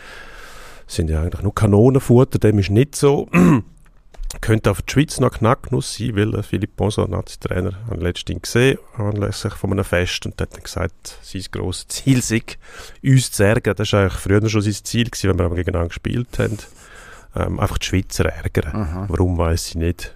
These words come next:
Speaker 1: Hat ja sehr gern in der Schweiz gespielt.
Speaker 2: Gutes
Speaker 1: In
Speaker 2: Geld
Speaker 1: Genf.
Speaker 2: verdient in der
Speaker 1: Eine Legende
Speaker 2: über,
Speaker 1: hat sogar noch
Speaker 2: <laughs> über
Speaker 1: gespielt.
Speaker 2: Jahre. Was, was will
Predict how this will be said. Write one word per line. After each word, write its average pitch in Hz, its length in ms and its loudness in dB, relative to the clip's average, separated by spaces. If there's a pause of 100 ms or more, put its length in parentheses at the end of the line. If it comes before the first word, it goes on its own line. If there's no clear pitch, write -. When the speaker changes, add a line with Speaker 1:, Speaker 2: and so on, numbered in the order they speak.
Speaker 1:
Hat - 220 -4
ja 82 40 -2
sehr 90 220 0
gern 85 380 0 (320)
in 90 80 -4
der 87 60 -2
Schweiz 90 320 -2
gespielt. 90 400 -4
Speaker 2:
Gutes - 300 0
Speaker 1:
In - 80 -8
Speaker 2:
Geld 127 260 2
Speaker 1:
Genf. 85 120 0
Speaker 2:
verdient 120 540 2
in 120 80 -8
der 120 320 4
Speaker 1:
Eine 104 80 4
Legende 127 440 4
Speaker 2:
über, 135 220 4
Speaker 1:
hat 104 100 2
sogar 92 220 2
noch - 0 -
Speaker 2:
<laughs> 135 240 2
über 180 120 4
Speaker 1:
gespielt. 165 200 -2
Speaker 2:
Jahre. 151 540 4
Was, 120 140 4 (340)
was 113 180 6
will 120 140 6